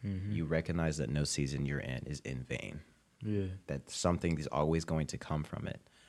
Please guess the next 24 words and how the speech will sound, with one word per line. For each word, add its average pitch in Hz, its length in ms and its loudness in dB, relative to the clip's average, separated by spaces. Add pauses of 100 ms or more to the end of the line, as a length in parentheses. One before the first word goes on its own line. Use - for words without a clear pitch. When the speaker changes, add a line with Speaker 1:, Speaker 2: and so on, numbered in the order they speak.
(200)
Speaker 2:
So - 160 -4
do 80 300 2
it 85 160 0
with 78 120 -4
intentionality, 85 920 0
do 73 180 2
it 71 80 0
with 80 180 -6
purpose, - 560 -6
knowing 76 300 -2
that 71 140 -4
it's 69 120 -8
going 71 220 -4
to - 100 -4
eventually 73 440 -2
propel - 360 2
you 67 120 2
to - 120 -10
the - 60 -4
place 67 300 -6
that - 200 -8
you - 60 -8
wanna 64 180 -6
get. 50 240 -12